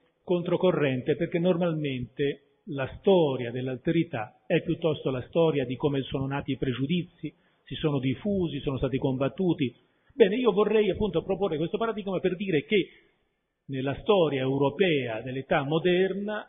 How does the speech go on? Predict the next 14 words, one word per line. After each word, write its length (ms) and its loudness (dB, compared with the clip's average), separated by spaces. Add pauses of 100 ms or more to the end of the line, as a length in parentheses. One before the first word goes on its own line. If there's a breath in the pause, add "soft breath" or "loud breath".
noi 240 -2
abbiamo 720 -2
un 240 -2
agente 800 0
fondamentale 1040 -2
che 140 -6
è 20 -2
il 340 -2
potere 540 2
politico, 880 -4 (200 soft breath)
il 200 -4
quale 320 0
costruisce, 1000 -6
vero, 320 -6